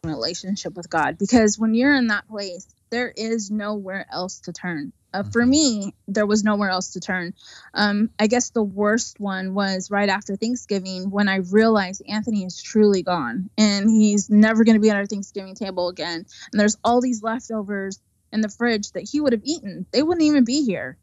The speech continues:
Speaker 2: Mm-hmm.
Speaker 1: Um, they're not supposed to be in there. Like, I made the same amount of food as I always make, and there's never leftovers. I was like, "Why is there so many leftovers?" And then it dawned on me, "Why
Speaker 2: Yeah.
Speaker 1: is there so many leftovers? That's a stupid question, you know?"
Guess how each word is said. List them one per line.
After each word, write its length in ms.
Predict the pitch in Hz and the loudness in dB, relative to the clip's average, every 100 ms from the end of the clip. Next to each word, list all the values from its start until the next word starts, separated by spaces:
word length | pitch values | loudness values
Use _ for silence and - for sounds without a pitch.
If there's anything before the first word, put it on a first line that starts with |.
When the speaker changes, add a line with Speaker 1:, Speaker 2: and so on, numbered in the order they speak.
| - | -14
Speaker 2:
Mm-hmm. 300 | 98 - 90 | -14 -12 -2
Speaker 1:
Um, 200 | 220 208 | 0 2
they're 140 | 208 247 | 2 2
not 260 | 277 - | 2 0
supposed 360 | - 262 277 - | -6 -4 -4 -4
to 60 | |
be 180 | 226 269 | -8 -6
in 100 | 233 | -8
there. 220 | 190 160 | -10 -10
Like, 160 | 202 208 | -6 -2
I 80 | 233 | 0
made 280 | 240 254 226 | 2 0 -2
the 120 | 214 | -4
same 300 | - 240 240 | -2 -2 0
amount 240 | 233 226 | 0 -2
of 60 | 220 | -4
food 220 | 247 240 | -2 -2
as 100 | 208 | -2
I 120 | 208 | -4
always 340 | - 220 233 208 | -4 -2 -2 -2
make, 220 | 208 196 | -8 -8
and 80 | 202 | -10
there's 180 | 202 | -8
never 240 | 208 202 196 | -6 -4 0
leftovers. 480 | 196 262 208 190 196 | 0 0 -4 -4 -6
I 60 | |
was 100 | 208 | -6
like, 140 | 226 233 | -4 -2
"Why 100 | 233 | -2
is 140 | 508 | 0
there 100 | 523 | 0
so 160 | - 403 | 0 -4
many 240 | 359 311 | -2 0
leftovers?" 640 | 262 254 247 208 196 202 | 0 -2 -4 -4 -6 -6
And 120 | 208 | -4
then 120 | 214 208 | -4 -6
it 160 | - | -6
dawned 280 | 214 214 220 | -2 0 0
on 240 | 185 170 | -4 -10
me, 180 | 160 139 196 | -12 -12 -12
"Why 260 | - 190 196 | -6 -2 -2
Speaker 2:
Yeah. 60 | 196 | -2
Speaker 1:
is 80 | |
there 80 | 202 | -6
so 160 | 190 185 | -8 -10
many 160 | 180 | -10
leftovers? 460 | 175 180 180 170 185 | -8 -8 -8 -8 -8
That's 160 | 160 180 | -8 -8
a 60 | |
stupid 300 | 185 202 180 | -6 -4 -4
question, 380 | - 185 - 156 | -4 -4 -4 -4
you 120 | 156 | -4
know?" 160 | 180 196 | -2 -4